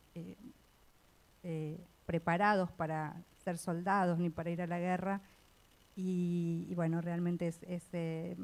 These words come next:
es, es una, una parte muy negra de, de la historia argentina y, y que sigue siendo muy tabú. De hecho, los excombatientes, que ahora ya son hombres grandes, esos chicos que sobrevivieron, hoy tienen,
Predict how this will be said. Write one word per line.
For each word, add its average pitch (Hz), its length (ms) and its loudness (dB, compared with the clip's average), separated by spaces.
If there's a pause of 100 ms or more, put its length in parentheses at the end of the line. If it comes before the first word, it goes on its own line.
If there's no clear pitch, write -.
(260)
es, 170 160 -6
es 180 200 -4
una, 175 280 2
una 175 520 2 (420)
parte 170 360 2
muy 185 240 4
negra 190 580 6
de, 175 160 4
de 180 160 0
la 175 80 0
historia 180 320 2
argentina 196 840 0
y, 185 300 -2
y 190 100 -8
que 185 100 -2
sigue 196 280 4
siendo 190 360 0
muy 190 260 2
tabú. 208 640 4 (220)
De 180 120 2
hecho, 180 360 0 (500)
los 175 680 0
excombatientes, 190 840 0
que 185 100 -6
ahora 170 160 2
ya - 160 -2
son 175 220 -2
hombres 175 280 0
grandes, 180 460 2
esos 170 300 -6
chicos 180 300 -4
que 175 100 -6
sobrevivieron, 170 640 0
hoy 165 120 0
tienen, 165 380 0